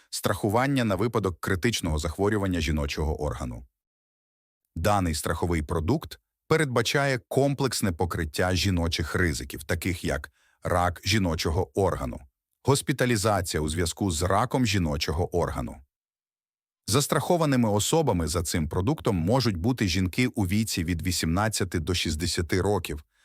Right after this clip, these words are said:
а максимальний вік на дату закінчення його дії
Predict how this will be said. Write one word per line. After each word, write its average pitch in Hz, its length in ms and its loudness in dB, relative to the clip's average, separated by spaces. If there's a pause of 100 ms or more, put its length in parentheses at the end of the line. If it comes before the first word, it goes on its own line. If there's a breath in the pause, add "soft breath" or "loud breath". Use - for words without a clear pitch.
(140)
а 87 80 -2
максимальний 101 760 2
вік 101 320 0
на 85 120 0
дату 90 340 -2
закінчення 80 600 -2
його 78 300 0
дії 104 380 0